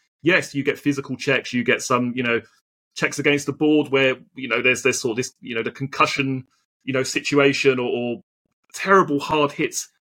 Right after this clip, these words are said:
when people are coming. What I'm talking about, you know, the, the icing rule that they, they, they took, they got away, they took that away in the British Elite League where, um, the, I think they, they, they stopped it in the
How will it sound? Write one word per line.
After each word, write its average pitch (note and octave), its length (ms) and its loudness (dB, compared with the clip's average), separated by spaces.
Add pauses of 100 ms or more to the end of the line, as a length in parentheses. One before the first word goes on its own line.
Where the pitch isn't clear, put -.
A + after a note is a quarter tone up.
when C#3+ 220 6
people C#3+ 260 -2
are C#3 60 0
coming. D3 240 -4 (500)
What F#3 120 -2
I'm F3 40 -8
talking F3 120 0
about, C#3+ 180 -2
you F3 80 -2
know, F3+ 120 0 (140)
the, C#3 160 -8
the D3 140 -6
icing D3 420 0
rule G#2+ 200 -6
that A2 100 -12
they, A2 260 -2 (140)
they, B2 240 0
they B2+ 100 0
took, B2+ 180 -2
they B2+ 120 0
got A#2 180 0
away, B2 300 0 (140)
they B2 100 0
took - 240 -6
that A#2 100 2
away A2 280 0
in A#2+ 180 -4
the A#2 80 -4
British A2 340 -4
Elite A2 240 -2
League G2 240 0
where, G#2 320 2 (340)
um, G#2 580 2 (280)
the, G#2+ 400 -2
I - 40 -10
think B2+ 180 -8
they, C#3 120 4 (120)
they, G#3 160 2
they A3+ 160 -2
stopped - 260 -2
it E3 60 -2
in C#3 60 0
the C#3 60 6